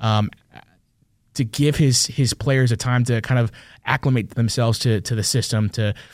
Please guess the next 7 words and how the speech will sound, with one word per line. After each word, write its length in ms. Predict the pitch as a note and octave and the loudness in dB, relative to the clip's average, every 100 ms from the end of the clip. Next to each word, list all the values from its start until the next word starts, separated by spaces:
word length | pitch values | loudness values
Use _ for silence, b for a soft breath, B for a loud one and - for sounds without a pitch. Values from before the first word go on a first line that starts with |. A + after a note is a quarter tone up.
| - | -18
playing 300 | - B2 A#2+ | -2 2 4
with, 100 | A2+ - _ _ | 2 0 _ _
uh, 160 | A#2+ G#2 | -2 -2
Pity, 340 | - B2 A2 G#2 b b _ | 0 0 -2 -6 b b _
to, 280 | A#2+ A2 G#2+ - _ | 0 0 0 -4 _
you 440 | A#2+ C2+ B1+ D3+ | -20 -20 -10 -2
know, 200 | C3+ F#2+ | 0 -2